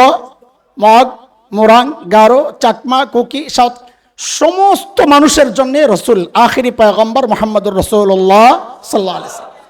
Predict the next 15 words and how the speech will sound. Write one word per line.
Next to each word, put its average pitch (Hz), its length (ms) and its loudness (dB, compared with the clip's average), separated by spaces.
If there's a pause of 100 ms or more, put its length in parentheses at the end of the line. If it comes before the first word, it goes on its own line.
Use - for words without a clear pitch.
(680)
তাহলে 233 160 -2
নবী 254 320 2
শুধু 302 280 -2
রহমত 262 460 0
শুধু 302 260 -6
মুসলমানদের 262 760 0
জন্য 294 240 -2
না, 330 140 0
সবার 254 360 -2
জন্য? 165 240 -8 (1080)
কেন? 240 320 0 (1040)
কেন 262 220 0
সবার 269 300 -2
জন্য 254 200 -4
রহমত? 247 380 -2